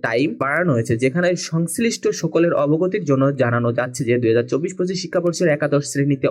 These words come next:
অনলাইনের মাধ্যমে নির্বাচিত শিক্ষার্থীদের কলেজের ভর্তির কার্যক্রম অনিবার্য কারণবশত বন্ধ আছে। দেশের সংশ্লিষ্ট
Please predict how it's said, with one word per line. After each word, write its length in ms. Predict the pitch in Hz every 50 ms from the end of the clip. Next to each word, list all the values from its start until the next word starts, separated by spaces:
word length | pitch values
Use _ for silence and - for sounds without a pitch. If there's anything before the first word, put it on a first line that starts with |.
| - -
অনলাইনের 500 | 131 123 127 131 135 135 139 131 135 135 127
মাধ্যমে 480 | 131 127 131 127 123 131 120 117 117 147 190 - - - - - - _ -
নির্বাচিত 460 | 127 123 131 123 127 120 120 123 123 139
শিক্ষার্থীদের 760 | 131 123 123 139 - - 196 202 196 - 208 208 185 202 202 190
কলেজের 460 | - - 147 151 156 147 147 156 151
ভর্তির 420 | 131 120 120 123 123 123 147 147 147
কার্যক্রম 600 | - 120 123 127 127 131 127 - 135 143 151 - - - - _ _ _
অনিবার্য 460 | - 120 123 131 127 131 127 127 131 135 131 127 127 131
কারণবশত 640 | 123 123 123 120 120 113 127 127 127 160 156 - - 151 151 127 117
বন্ধ 220 | 117 120 117 117 117 120 -
আছে। 220 | - 175 180 - - - - - - - _ _ -
দেশের 340 | 123 127 123 123 143 131 131 123 123 - -
সংশ্লিষ্ট 800 | 139 135 143 143 - - - - - - 151 170 226 - - -